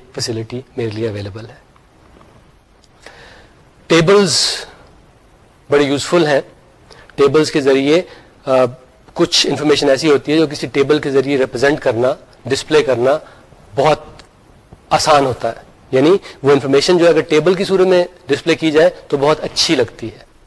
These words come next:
بجائے اس کے کہ آپ اسے پیراگراف یا لسٹ کی صورت میں دکھائیں۔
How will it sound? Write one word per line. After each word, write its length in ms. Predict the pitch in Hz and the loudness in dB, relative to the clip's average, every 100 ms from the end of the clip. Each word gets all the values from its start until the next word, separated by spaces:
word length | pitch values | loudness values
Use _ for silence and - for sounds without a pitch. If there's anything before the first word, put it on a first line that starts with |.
| _ _ _ - | _ _ _ -8
بجائے 240 | 120 135 | 0 2
اس 100 | 143 | 2
کے 160 | - 147 | 0 0
کہ 60 | |
آپ 100 | 143 139 | 2 0
اسے 160 | 143 | -2
پیراگراف 640 | 135 135 139 127 131 131 143 | 0 2 2 2 0 0 -2
یا 60 | |
لسٹ 200 | 127 151 | -4 -4
کی 60 | 170 | -6
صورت 200 | 147 131 | -2 0
میں 100 | 135 | 0
دکھائیں۔ 280 | 127 143 | 0 -2